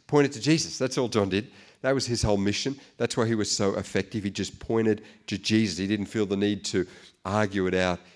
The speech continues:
in an apologetic sense. And we read, continue on in this passage,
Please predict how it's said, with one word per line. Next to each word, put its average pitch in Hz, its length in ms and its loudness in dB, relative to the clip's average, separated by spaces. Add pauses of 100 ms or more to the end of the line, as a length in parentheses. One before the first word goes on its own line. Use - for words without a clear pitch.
in 90 180 -2
an 85 100 -2
apologetic 87 800 -4 (160)
sense. - 380 0
And 110 160 2
we 117 140 2
read, 127 380 4 (280)
continue 113 420 2
on 147 120 8
in 135 60 4
this 101 160 2
passage, 104 440 0